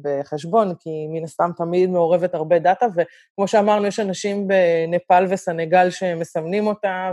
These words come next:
ואז היא צריכה לחזור ולאמן וכל הדברים האלה. ואז אמרת שבעצם יש לך, אה, הקמתם איזשהו מערך שיש לך גם משהו אה, נקרא לזה איזה, אה, סרברונצ'יקים במשרד שאפשר להתאמן עליהם,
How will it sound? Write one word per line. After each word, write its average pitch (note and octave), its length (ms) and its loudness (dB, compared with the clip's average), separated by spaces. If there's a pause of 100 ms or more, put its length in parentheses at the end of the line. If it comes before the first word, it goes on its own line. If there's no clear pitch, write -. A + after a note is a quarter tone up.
ואז D#3+ 260 -4
היא F3 80 -10
צריכה - 160 -6
לחזור F#3+ 600 -2
ולאמן E3 540 -2 (100)
וכל - 200 -6
הדברים E3+ 380 -4
האלה. D3+ 200 -4 (500)
ואז F#3+ 140 2
אמרת C4+ 260 0
שבעצם G#3 520 -2 (420)
יש F#3 220 -2
לך, A3 200 -4
אה, F3 400 -2 (320)
הקמתם F#3+ 420 -2
איזשהו G3 280 -4
מערך E3+ 440 -6
שיש F3 480 -8
לך F3 200 -4 (160)
גם G3 200 2
משהו F#3 560 -2 (400)
אה, D#3+ 160 -6
נקרא F3 240 0
לזה F3 260 0
איזה, D#3+ 240 0 (460)
אה, D3 240 -10
סרברונצ'יקים E3+ 1080 -2
במשרד D#3 760 -2
שאפשר E3+ 360 -4
להתאמן F3 400 -6
עליהם, F3 300 -4